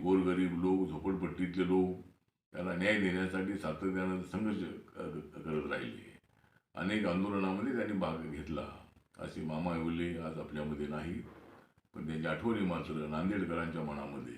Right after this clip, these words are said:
महाराष्ट्रातल्या तमाम लोकांच्या मनामध्ये, मराठवाड्यातल्या अनेक लोकांच्या मनामध्ये त्या जिवंत राहणार आहे. मी रिपब्लिकन पार्टी ऑफ इंडियाचा अध्यक्ष या नात्याने, माननीय नरेंद्र मोदी सरकारमध्ये सामाजिक न्याय आणि अधिकारिता मंत्रालयाचा राज्यमंत्री म्हणून,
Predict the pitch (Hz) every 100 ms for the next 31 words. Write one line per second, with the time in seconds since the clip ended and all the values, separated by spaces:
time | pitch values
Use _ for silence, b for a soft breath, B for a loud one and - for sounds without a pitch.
0 | - - - 85 92 82 - 82 85 82
1 | 90 107 95 76 78 76 78 76 71 69
2 | 65 - - - _ b b b - 76
3 | 90 95 85 82 85 90 82 98 107 92
4 | 80 98 107 95 85 80 80 78 78 78
5 | 73 71 71 - - 87 92 78 73 67
6 | 65 - - - - - - _ _ _
7 | _ _ - 76 82 78 85 80 78 82
8 | 85 78 80 76 85 80 78 82 85 82
9 | 82 80 78 85 82 80 76 78 - 82
10 | 85 87 82 92 95 98 95 - - _
11 | _ _ _ _ _ _ _ _ - 76
12 | 85 90 85 82 90 90 87 87 85 80
13 | 85 78 90 90 87 90 - 76 85 87
14 | 90 82 82 87 87 78 80 87 87 87
15 | 78 80 87 87 85 76 78 90 87 85
16 | 95 92 95 101